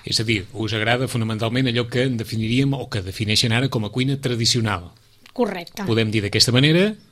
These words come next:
Speaker 1: i sense cap, eh, sense cap
Speaker 2: No, no.
Speaker 1: prevenció, eh?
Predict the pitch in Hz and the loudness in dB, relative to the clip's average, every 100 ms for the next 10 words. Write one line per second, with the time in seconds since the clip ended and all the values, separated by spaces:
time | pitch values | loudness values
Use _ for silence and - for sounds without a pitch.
0 | - 98 98 113 101 113 117 - - 120 | -10 -6 -2 0 0 0 0 -2 -8 -6
1 | 107 98 - - 135 220 226 156 135 131 | -6 -8 -4 0 2 2 4 6 6 6
2 | 113 92 135 | 4 2 0